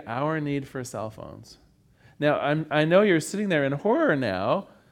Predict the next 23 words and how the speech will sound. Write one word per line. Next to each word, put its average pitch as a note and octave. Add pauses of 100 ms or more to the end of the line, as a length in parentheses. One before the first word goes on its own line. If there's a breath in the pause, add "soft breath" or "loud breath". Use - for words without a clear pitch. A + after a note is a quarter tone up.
(280 soft breath)
as D3+
you F3+
should F#3
be, D3
uh, D#3
but E3+
the E3+
good F#3+
news F3+
is, D#3
you D3+
know, C3+
this D3
was C#3
settled E3+
about C#3+
five C3+
years C3
ago A#2
for C#3+
the C#3+
most B2+
part, A2